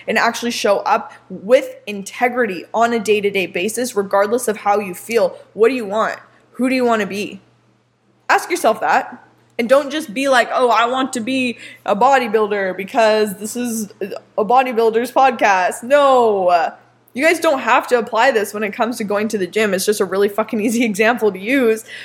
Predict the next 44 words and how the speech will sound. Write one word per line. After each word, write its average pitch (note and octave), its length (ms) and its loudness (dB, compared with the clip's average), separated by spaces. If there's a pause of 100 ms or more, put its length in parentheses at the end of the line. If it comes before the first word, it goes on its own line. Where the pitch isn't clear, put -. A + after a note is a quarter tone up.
(200)
but A3+ 320 2
is A#3 140 -2
actually A#3+ 320 0
asking B3+ 420 -2
yourself, G3+ 420 0
like, F#3+ 240 0 (240)
what C4+ 360 2
would C#4 160 -6
you C#4 120 -4
want A3 300 0
to B3+ 80 -4
be F#3+ 240 -4
if G#3 100 0
no G3+ 120 -2
one G3 120 -2
would F#3+ 140 -2
be F#3 100 -2
mad D#3 240 -4
at - 120 -10
you? F2 240 -8 (240)
What B3 160 4
do D4 60 0
you C#4+ 120 -2
want G3 460 2 (560)
if F#3+ 160 0
what G#3 240 2
you A3 100 -4
wanted F3+ 340 -2
wasn't F#3 340 -2
gonna F3 180 -2
be E3 120 -6
bad? G2+ 340 -4 (240)
Like, A#3 160 2
really C4+ 280 0
ask G#3 280 0
yourself F#3 420 0
on, G3+ 140 -2
like, F#3+ 260 0 (180)
non-biased G#3 920 2
terms, G3+ 640 -2
what G#3+ 240 0
do B3+ 80 -6
you B3 100 -4
want? F#3+ 440 -2